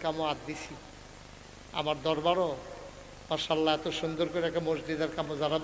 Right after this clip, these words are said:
YouTube-এ দেখছেন তারা হয়তো সকলে খবর পাইছেন। এই বিশ হাজার স্কয়ার ফিট মসজিদরা,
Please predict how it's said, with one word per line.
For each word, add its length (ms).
YouTube-এ 440
দেখছেন 420
তারা 160
হয়তো 320
সকলে 260
খবর 260
পাইছেন। 300
এই 360
বিশ 680
হাজার 540
স্কয়ার 600
ফিট 300
মসজিদরা, 520